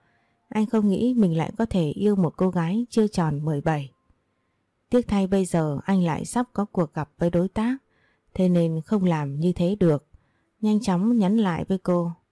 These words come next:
"Ừ, yêu em. Em nghỉ đi, chiều anh đến đón nhé." Rồi sau đó Hoàng Quân cũng cất điện thoại sang một bên mà tiếp tục xem giấy tờ để chuẩn bị lát nữa đi gặp khách hàng.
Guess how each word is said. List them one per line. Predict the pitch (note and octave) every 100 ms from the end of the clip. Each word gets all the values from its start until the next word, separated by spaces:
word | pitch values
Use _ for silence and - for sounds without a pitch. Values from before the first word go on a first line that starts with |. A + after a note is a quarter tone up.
| _ _ _ _
"Ừ, | - E3+ E3 D3+ D3+ -
yêu | F#3 F3
em. | F3 F3+ F3+ _ _ _ _ -
Em | G3+
nghỉ | F#3+ E3 B2+
đi, | E3 F3 F3 -
chiều | F#3 E3
anh | D3+ F3+ F3
đến | E3+
đón | E3 E3
nhé." | G3 G#3+ A#3 _ _ _ _ _ _ _ _ _ _
Rồi | G3 F3+ E3+
sau | D#3+ A3 G#3
đó | F#3 E3+
Hoàng | A#3+ G3+ D3+
Quân | C#3+ G3 F#3+ F#3
cũng | F#3 F#3 A3+
cất | C4 C4
điện | F#3 -
thoại | F3+ D#3+ -
sang | F#3+ F#3
một | D#3 -
bên | F3+ F3 E3+ _ _ _ _
mà | - E3
tiếp | A#3 C4
tục | - D#3
xem | - G#3+ G3+
giấy | G3 F#3 A3+
tờ | F#3 D#3+ D3 C#3+ -
để | E3
chuẩn | C#3+ E3 D3+
bị | D3+ E3 -
lát | A3 B3+
nữa | G3 E3+ A#3+ B3
đi | A3 G3
gặp | D#3
khách | - B3+ -
hàng. | F3 D3+ C#3+